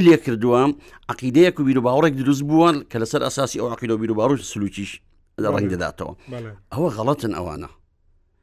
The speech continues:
Speaker 1: ئەمانە هەمووی هیچی پەیوەندی بە دین و لوبی ئیسلامەوە نییە. ئەوانە لە بابەت یان حەربا دەبی تەویل کەین، ئەوە لە کاتی شەڕایە، یخۆ حتمەن لە کاتی شەڕا نالێن بەخێر بێ. ئەو دەمکوژی دەتکوژم. بەڵام یان ئەوە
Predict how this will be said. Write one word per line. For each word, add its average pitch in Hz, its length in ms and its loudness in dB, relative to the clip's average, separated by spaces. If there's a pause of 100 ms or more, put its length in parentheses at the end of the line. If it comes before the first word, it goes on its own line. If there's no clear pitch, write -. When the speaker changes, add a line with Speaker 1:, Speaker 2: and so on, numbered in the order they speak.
(180)
Speaker 1:
ئەمانە 113 320 0 (100)
هەمووی 135 400 4
هیچی - 320 -8
پەیوەندی 113 420 0
بە 104 60 -2 (100)
دین 135 220 8
و 127 60 4 (120)
لوبی 143 280 2
ئیسلامەوە 120 580 0
نییە. 110 180 2 (400)
ئەوانە 123 360 6
لە 117 100 4
بابەت 127 240 4 (100)
یان 147 120 6 (100)
حەربا 151 300 6 (100)
دەبی 127 220 0
تەویل 131 320 4
کەین، 120 180 4
ئەوە 117 160 2
لە 123 100 2
کاتی 127 300 -6
شەڕایە، 131 420 2 (440)
یخۆ 127 240 -2
حتمەن 151 340 -2
لە 113 80 -2
کاتی 113 240 -6
شەڕا 120 200 -2 (340)
نالێن 104 260 2
بەخێر 87 320 -4
بێ. 90 80 -2 (400)
ئەو - 180 6
دەمکوژی 127 360 2
دەتکوژم. 90 400 -4 (560)
بەڵام 165 300 6 (140)
یان 175 160 2 (140)
ئەوە 151 160 2